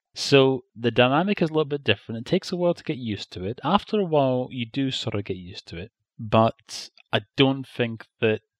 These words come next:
the dynamic in the Ropers is as good as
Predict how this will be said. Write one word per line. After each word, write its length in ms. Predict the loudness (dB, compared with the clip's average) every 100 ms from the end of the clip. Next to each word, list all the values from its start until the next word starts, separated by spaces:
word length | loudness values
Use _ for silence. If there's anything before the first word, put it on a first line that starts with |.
| _
the 680 | -6 0 2 4 0 -2 -6 -10 _ _ _ -14
dynamic 580 | -6 -4 -2 -4 -6 -6
in 80 | -8
the 80 |
Ropers 360 | -6 -6 -6 -8
is 120 | -6
as 120 | -8
good 240 | -8 -8 -8
as 240 | -12 -14